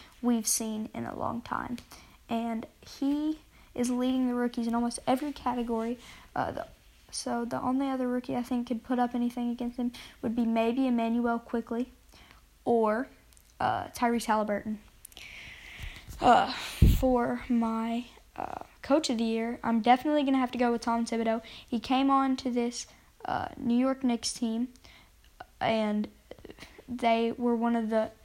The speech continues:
la-, uh, last seeds in the league last year, and now they're one of the better teams in the league this year.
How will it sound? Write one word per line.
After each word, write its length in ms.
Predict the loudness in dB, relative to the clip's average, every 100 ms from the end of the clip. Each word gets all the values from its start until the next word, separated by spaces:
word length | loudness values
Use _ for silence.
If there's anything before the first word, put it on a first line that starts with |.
| -10
la-, 320 | 2 6 6 2 -4
uh, 120 | -6 -2
last 400 | 4 4 4 0
seeds 280 | -2 -4 -2
in 200 | -2 -2
the 180 | -2 -2
league 280 | -2 -2
last 300 | -2 -2 -4
year, 160 | -4 -4 -8 -16 -10
and 160 | -2 0
now 220 | 2 2
they're 160 | 2 0
one 140 | -2
of 60 | -2
the 80 | -4
better 400 | -2 2 2 2
teams 460 | -2 -2 -2 -4 -12 -12 -2
in 120 | -2
the 60 |
league 320 | 0 -2 -2 0
this 220 | -2 0
year. 220 | -4 -4